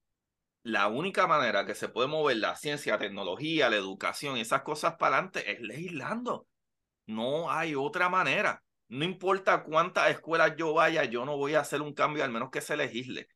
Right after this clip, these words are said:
Y la política, la gente la tiene un poquito como la clásica. Este me cae bien, este tiene ideas más parecidas a mí, pero es mucho más compleja que eso. Y creo que es muy importante entender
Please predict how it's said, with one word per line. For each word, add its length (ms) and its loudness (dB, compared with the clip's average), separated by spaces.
Y 600 0
la 320 2
política, 640 -2
la 120 2
gente 280 -6
la 140 2
tiene 180 -4
un 140 -8
poquito 400 -2
como 580 -4
la 220 0
clásica. 580 -2
Este 240 -2
me 140 2
cae 160 4
bien, 360 2
este 220 -4
tiene 200 -2
ideas 180 2
más 160 -2
parecidas 500 2
a 140 4
mí, 160 -6
pero 340 0
es 180 -2
mucho 380 -8
más 140 0
compleja 500 -2
que 260 0
eso. 300 -6
Y 160 -2
creo 240 0
que 80 -2
es 60 -2
muy 300 -4
importante 840 -2
entender 680 -2